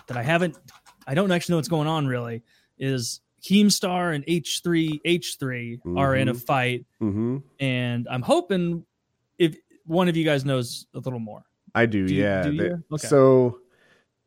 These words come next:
Speaker 2: uh, I didn't wa-, I don't watch Keemstar's videos typically, but I guess he did a hit piece on H three H three, and as the subject of a dozen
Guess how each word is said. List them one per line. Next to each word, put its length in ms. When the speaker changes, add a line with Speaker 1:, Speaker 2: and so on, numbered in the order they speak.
Speaker 2:
uh, 160
I 80
didn't 400
wa-, 340
I 60
don't 120
watch 200
Keemstar's 460
videos 340
typically, 600
but 200
I 60
guess 260
he 120
did 180
a 80
hit 320
piece 280
on 160
H 300
three 240
H 320
three, 400
and 440
as 220
the 120
subject 640
of 100
a 60
dozen 520